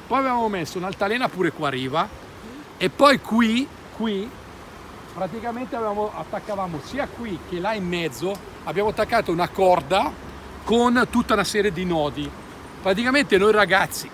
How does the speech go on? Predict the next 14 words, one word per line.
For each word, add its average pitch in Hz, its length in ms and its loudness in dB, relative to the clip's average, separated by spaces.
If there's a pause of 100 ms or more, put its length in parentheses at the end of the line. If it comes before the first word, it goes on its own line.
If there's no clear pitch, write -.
e 208 200 2
ragazze, 135 500 -2
avevo 175 200 2
anche 196 200 0
ragazze 170 400 0
che 139 60 -8
si - 120 -8
buttavano 120 400 -8
dal 113 180 -8
ponte, 110 380 -10
eh? 170 100 -4 (460)
Delle 151 160 -4
mie 156 140 -2
amiche, 151 400 -4